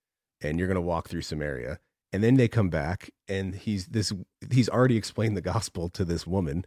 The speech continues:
and he was making him stare at it right in the face. And so ba-, Judah said, like, he, I, I, Jesus knew that his disciples would ruin that moment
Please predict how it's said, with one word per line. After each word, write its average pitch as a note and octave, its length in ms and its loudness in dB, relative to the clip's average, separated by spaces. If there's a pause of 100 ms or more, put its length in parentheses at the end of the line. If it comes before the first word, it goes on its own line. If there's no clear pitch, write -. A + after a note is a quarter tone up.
(680)
and G2 140 2
he G#2+ 100 2
was G2+ 120 0
making G2+ 280 0
him F2+ 80 -2
stare F2+ 500 -2
at E2+ 140 0
it C2 60 -8
right E2 240 0
in D2 80 -8
the C#2+ 60 -8
face. - 500 -8
And D#2+ 180 -4
so E2 340 -2 (480)
ba-, G2+ 320 2
Judah G2 400 2
said, E2+ 320 -2
like, E2+ 200 -2
he, G#2+ 260 -4
I, D#2+ 200 -6
I, G2 120 0
Jesus A2 500 0
knew G#2+ 180 4
that F#2 140 0
his F#2 140 -2
disciples F2 500 -4
would D#2+ 140 -6
ruin D#2+ 240 -2
that C#2+ 180 -8
moment C#2+ 320 -10